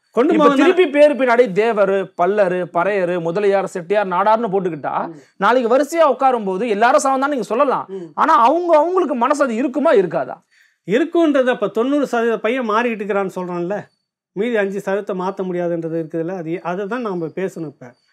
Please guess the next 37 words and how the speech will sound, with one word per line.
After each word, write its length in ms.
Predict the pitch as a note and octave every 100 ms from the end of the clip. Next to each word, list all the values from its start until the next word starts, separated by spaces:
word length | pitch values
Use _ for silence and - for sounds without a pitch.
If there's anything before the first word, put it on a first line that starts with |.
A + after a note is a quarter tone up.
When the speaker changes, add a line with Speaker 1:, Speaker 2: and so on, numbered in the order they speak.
| _ _
Speaker 1:
நீங்க 220 | F#3 G3+
வந்து 160 | G3 B3
மற்ற 360 | F#3 E3+ - A3
மாநிலங்கள்லாம் 800 | F#3 G#3+ B3 A#3 G#3 F#3+ G3+
அது 100 | A#3+
ஒரு 100 | F#3+
பெரிய 260 | E3 F#3 G#3+
பிரச்சனையாக 520 | F3 E3+ F#3+ G3 F#3+
இல்லைன்றப்ப, 680 | F#3 F3 E3+ D3 E3 C3+ D#3+
இங்க 320 | F#3 F3+ G#3+
மட்டும் 220 | G#3 G#3
அது 120 | A#3 F#3+
பிரச்சனை 380 | F#3+ F#3+ G#3
பேரை 340 | G3 F3+ G3 F#3
எடுத்துருங்கன்றதுல 680 | F3+ E3+ F#3+ F3+ E3 E3 G#3+
நான் 200 | F3+ F3
அது 140 | E3
இல்ல, 480 | E3+ A3+ A3 A3 - _ _
அது 200 | - F3+
வேற 300 | G#3 A3+ C4
ஒரு 160 | B3 A3
மோசடி 360 | G3+ G3+ G3+ G3
அதுக்குள்ள 320 | F3+ F3+ F#3
இருக்குது, 240 | E3+ E3+
அது 160 | E3 E3+
ஒரு 120 | F3+
நாளைக்கு 320 | F3+ F#3 F3
விரிவா 120 | E3+
Speaker 2:
ஆனா 100 | F3
Speaker 1:
பேசுவோம். 60 | A#3
Speaker 2:
எடுத்ததை 340 | G#3+ D4+ E4+
நீங்க 180 | D4+ B3
வரவேற்கிறீங்களா? 580 | F3+ A3 A#3+ G3 G3+ G#3
நான் 140 | G#3+
Speaker 1:
எடுத்ததை 360 | F3+ C#4 F4 E4+
Speaker 2:
கேக்குறேன். 60 | C4
Speaker 1:
வரவேற்கிறேன். 580 | A#3+ A#3 G3 F3+ D3